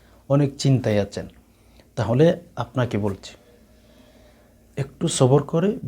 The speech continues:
ভিডিওটি শুরু থেকে শেষ অবধি দেখতেই থাকুন। গুনাহ ক্ষমা করার জন্য প্রসিদ্ধ আমি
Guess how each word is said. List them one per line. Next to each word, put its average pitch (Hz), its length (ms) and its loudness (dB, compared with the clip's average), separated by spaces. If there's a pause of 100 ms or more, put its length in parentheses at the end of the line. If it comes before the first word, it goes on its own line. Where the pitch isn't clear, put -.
(100)
ভিডিওটি 127 340 4
শুরু 151 260 -2
থেকে 135 240 -6
শেষ - 260 -4
অবধি 107 340 -4 (500)
দেখতেই 120 380 -2
থাকুন। 170 380 -4 (680)
গুনাহ 180 260 2
ক্ষমা 139 260 4
করার 113 260 0
জন্য 110 240 -2
প্রসিদ্ধ 156 640 -2
আমি 107 260 -4